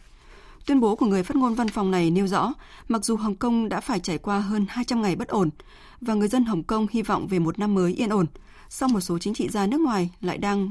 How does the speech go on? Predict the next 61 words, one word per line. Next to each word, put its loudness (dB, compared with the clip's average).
hồ 2
đồ 0
bôi 2
nhọ 2
lực -2
lượng -2
cảnh 0
sát, -2
những 4
người 4
gìn 4
giữ 0
trật -4
tự 0
xã -6
hội, -4
đồng 0
thời 0
kích -2
động -2
các -4
đối 0
tượng 0
gây 0
rối 2
và -2
những 2
người 2
khác -4
gây 2
mất -4
ổn 0
định -2
Hồng -2
Kông. -2
Chính 4
quyền 2
đặc 0
khu 0
Hồng 2
Kông 0
đang 0
chuẩn -4
bị 0
nhiều -2
biện 0
pháp -4
nhằm 0
duy -2
trì 0
ổn 2
định 0
xã -8
hội, -2
tháo -2
gỡ 0
khó -8
khăn -2
cho -2
người 2
dân, 0